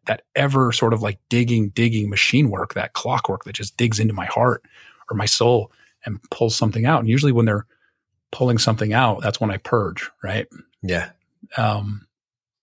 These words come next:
Speaker 1: same thing that first night. They were digging into my headspace
Speaker 2: Hmm.
Speaker 1: and just really focusing on that,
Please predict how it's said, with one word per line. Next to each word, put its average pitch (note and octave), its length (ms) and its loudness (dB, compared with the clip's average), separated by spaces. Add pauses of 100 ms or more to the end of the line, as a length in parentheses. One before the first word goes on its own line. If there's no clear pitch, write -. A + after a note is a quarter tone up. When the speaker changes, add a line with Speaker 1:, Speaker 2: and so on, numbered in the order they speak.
(320)
Speaker 1:
same F3 300 2
thing C#3+ 260 4
that B2 160 0
first A#2 260 0
night. G#2+ 300 -2
They A2+ 100 0
were G#2 80 -2
digging B2 360 2
into A#2 120 2
my G2 160 0
headspace - 720 -2 (600)
Speaker 2:
Hmm. E2+ 140 -10 (100)
Speaker 1:
and A2+ 80 0
just A2 140 2
really A#2+ 160 6
focusing A2 480 2
on G2+ 200 -2
that, F#2 200 -4